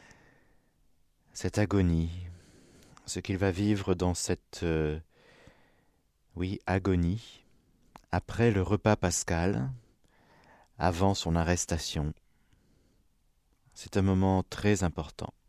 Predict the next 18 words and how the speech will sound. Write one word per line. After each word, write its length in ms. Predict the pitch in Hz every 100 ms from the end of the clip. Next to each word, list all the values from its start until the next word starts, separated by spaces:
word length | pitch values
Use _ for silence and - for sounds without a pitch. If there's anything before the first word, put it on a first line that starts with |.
| _ - - _ - - - - - - - - _ _ -
qui 140 | 95
va 400 | 98 98 92 90
peut-être 460 | - - 101 - 92
durer 280 | 85 90
à 60 | 92
peu 120 | 90
près 200 | - -
trois 360 | - 98 101 117
heures, 380 | 139 76 - - _ _ _ _ _ _ _ _ _ _ _ _ _ _ _ _ _ _ -
comme 380 | 90 87 82 78
trois 420 | - 90 87 80
heures 280 | 85 87 92
suspendues 840 | - 90 - - 82 78 71 73 -
à 100 | -
la 140 | 71 73
croix 560 | - - 65 65 _ _ _ _
le 120 | 73
lendemain. 520 | 71 71 73 65 57